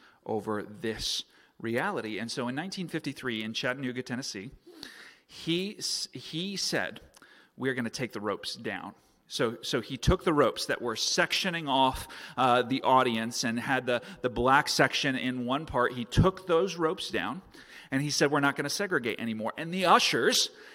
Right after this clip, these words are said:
came to him and they basically, like, threatened, "You need to put these up." And he said, "Well,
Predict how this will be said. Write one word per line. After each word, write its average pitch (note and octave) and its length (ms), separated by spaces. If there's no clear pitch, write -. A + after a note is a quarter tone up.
came A3+ 280
to B3 120
him D3+ 240
and D#3+ 120
they F3 80
basically, G#3+ 520
like, C3+ 220
threatened, C#3 640
"You C#3 220
need D#3+ 280
to D#3 60
put - 240
these C3+ 220
up." - 260
And A#2 140
he E3 140
said, A#2 280
"Well, A#2 260